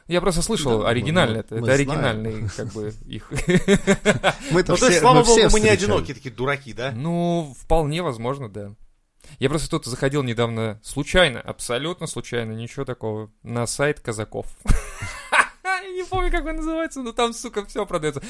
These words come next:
Speaker 1: Там папахи, сабли, блядь, нагайки.
Speaker 2: Эй,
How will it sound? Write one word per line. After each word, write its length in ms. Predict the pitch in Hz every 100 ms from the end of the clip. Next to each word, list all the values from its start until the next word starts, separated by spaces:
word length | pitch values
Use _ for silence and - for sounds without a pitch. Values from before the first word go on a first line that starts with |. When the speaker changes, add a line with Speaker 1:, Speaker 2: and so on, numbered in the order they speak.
| - 180 -
Speaker 1:
Там 260 | 113 107 -
папахи, 720 | 160 156 180 185 - 165 131
сабли, 600 | 110 - - 170 165 156 147
блядь, 380 | 143 135 127 - -
нагайки. 520 | - 131 139 165 147
Speaker 2:
Эй, 60 | 113